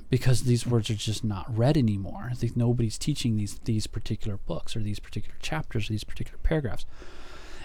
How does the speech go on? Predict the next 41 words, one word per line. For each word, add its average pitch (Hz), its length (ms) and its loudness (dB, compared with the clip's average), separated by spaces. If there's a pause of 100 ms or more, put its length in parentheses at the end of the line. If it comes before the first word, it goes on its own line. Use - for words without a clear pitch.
And 156 460 10
so 190 280 12
th-, 165 200 6
if 139 120 6
those 247 280 10
are 214 140 10
okay 131 320 10
to 117 60 8
be 113 120 4
dismissed, 110 680 0
then 139 600 8
maybe 165 520 8
the 143 120 4
part 147 320 8
about 135 480 10
homosexuals 131 760 4
being 127 240 4
bad 190 220 4
is 123 160 4
okay 107 280 0
to 113 80 -4
be - 120 -8
dismissed, - 560 -4 (500)
maybe, 147 920 12
you 143 120 6
know, 139 300 6
these 131 300 4
other 147 160 4
things 143 360 2
over 135 140 -2
here 190 300 2
can 135 180 2
be 123 80 4
thought 123 300 4
of 127 160 4
as 123 180 2
this 170 240 2
way 110 200 2
or 113 100 0
that 147 200 2
way. 113 200 0